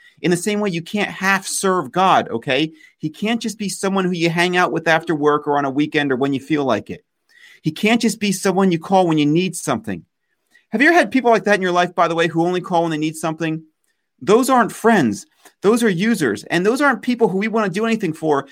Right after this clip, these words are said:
And God's the same way, 'cause he knows the difference too, okay?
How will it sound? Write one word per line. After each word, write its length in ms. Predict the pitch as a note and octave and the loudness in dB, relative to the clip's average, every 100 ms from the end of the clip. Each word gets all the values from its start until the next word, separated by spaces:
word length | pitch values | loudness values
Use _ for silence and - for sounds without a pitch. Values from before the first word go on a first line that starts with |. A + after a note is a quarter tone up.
| - - | -12 -6
And 120 | F3 | 0
God's 220 | A3+ C#4 | 0 0
the 100 | G#3+ | 0
same 220 | A#3 G#3 | -2 0
way, 140 | A3+ F#3+ | 0 0
'cause 180 | E3 | -2
he 140 | A3+ B3 | -2 0
knows 180 | B3 A3+ | 0 0
the 80 | |
difference 380 | E3+ G3+ F#3+ E3+ | -2 -2 -2 -6
too, 260 | - A#3 A#2+ | -2 -2 0
okay? 380 | A2+ C3+ F3 | 0 0 0